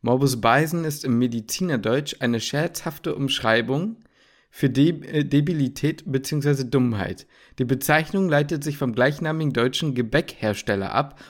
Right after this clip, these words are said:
und ist assoziativ aus umgangssprachlichen Ausdrücken wie einen an der Waffel haben beziehungsweise weicher Keks abgeleitet. Weißt du, was das Erste ist, was ich mich gefragt habe?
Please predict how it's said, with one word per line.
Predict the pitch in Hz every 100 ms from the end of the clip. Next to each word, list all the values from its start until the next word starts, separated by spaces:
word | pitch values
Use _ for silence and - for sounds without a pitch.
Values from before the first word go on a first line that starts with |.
| -
und | 123
ist | 113 -
assoziativ | - 175 208 190 - 180 160 147 - 196 139 -
aus | 131 -
umgangssprachlichen | 196 185 175 165 - - 147 147 156 147 -
Ausdrücken | 135 139 160 143
wie | 113 127 - _ -
einen | 143 151 143
an | 143 143
der | 139
Waffel | 180 - 98
haben | 90 98 143 147 -
beziehungsweise | 131 123 143 139 135 135 127 127 -
weicher | 120 123 143
Keks | 131 151 143 - -
abgeleitet. | - - 95 90 92 92 - - - - - _
Weißt | - -
du, | 175
was | 170
das | - 147
Erste | - 139 143
ist, | 156
was | 143 139
ich |
mich | 135 -
gefragt | 113 - 95 95 131
habe? | 147 190